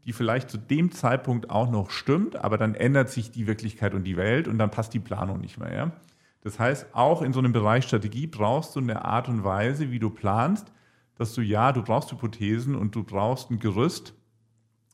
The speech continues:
aber dieses Gerüst und diese Strategie muss eben ab-, ab-, atmen und arbeiten mit der Realität und anpassbar sein. Und idealerweise muss es eben auch, eine Strategie muss sozusagen die Intelligenz der Crowd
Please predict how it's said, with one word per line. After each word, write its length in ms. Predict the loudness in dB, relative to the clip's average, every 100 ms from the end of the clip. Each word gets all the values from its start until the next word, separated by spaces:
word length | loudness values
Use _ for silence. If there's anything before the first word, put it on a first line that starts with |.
| -6
aber 180 | -2 -2
dieses 400 | -2 -4 -4 -2
Gerüst 440 | -2 0 0 -2
und 100 | -6
diese 160 | -4 -4
Strategie 480 | -4 -6 -6 -4
muss 300 | 0 0 0
eben 340 | -2 0 0 0
ab-, 480 | 2 2 0 -10 -16 -4
ab-, 380 | 2 2 2 4
atmen 440 | 2 4 2 2
und 140 | 2 2
arbeiten 560 | 4 4 4 2 -2 -2 -12 _ _
mit 180 | 0 4
der 140 | 4
Realität 680 | 4 2 0 2 2 2 -2 -16 _ _
und 100 | -2
anpassbar 640 | 2 2 4 2 2 -2
sein. 300 | 0 0 0
Und 100 | 0 0
idealerweise 1080 | 0 4 6 8 6 4 2 2 2 0 -2 -12 _
muss 220 | 0 2 2
es 160 | 0
eben 280 | 2 2 2
auch, 300 | 4 4 6
eine 100 | 2
Strategie 500 | 0 -2 -2 -2 0
muss 240 | 2 2 2
sozusagen 440 | 0 4 6 4
die 120 | 2
Intelligenz 760 | 0 4 4 6 6 6 2 0
der 140 | 0
Crowd 520 | 2 4 6 6 4